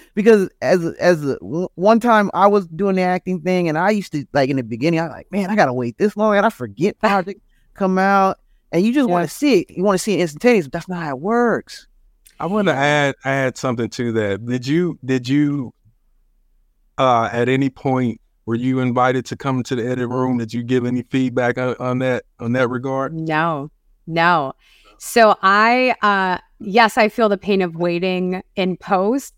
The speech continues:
Speaker 2: but I also really respect the post process because the last thing that I want as an actor is to deliver this product, hand it off into someone's hands and entrust them,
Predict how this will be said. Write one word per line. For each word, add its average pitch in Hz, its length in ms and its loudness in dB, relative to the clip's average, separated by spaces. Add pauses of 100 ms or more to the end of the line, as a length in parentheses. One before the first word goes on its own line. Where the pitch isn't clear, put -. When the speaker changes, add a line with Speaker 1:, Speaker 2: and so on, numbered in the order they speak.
(100)
Speaker 2:
but 214 400 6 (340)
I 196 140 2
also 240 280 2
really 190 360 0
respect 170 640 -2
the 165 80 -2
post 170 300 -4
process 165 520 -2
because 165 580 -4 (300)
the 190 100 2
last 185 360 4
thing 220 240 2
that 180 180 0
I 180 160 2
want 170 480 -2
as 165 160 -2
an 160 80 -2
actor 190 380 2
is 165 380 -4
to 156 600 -4 (280)
deliver 220 400 2
this 214 180 -2
product, 156 640 -2 (360)
hand 214 420 2
it 240 100 2
off 175 540 0
into 185 380 -4
someone's 190 440 -2
hands 170 340 -4
and 165 100 -2
entrust 180 460 -2
them, 147 340 -2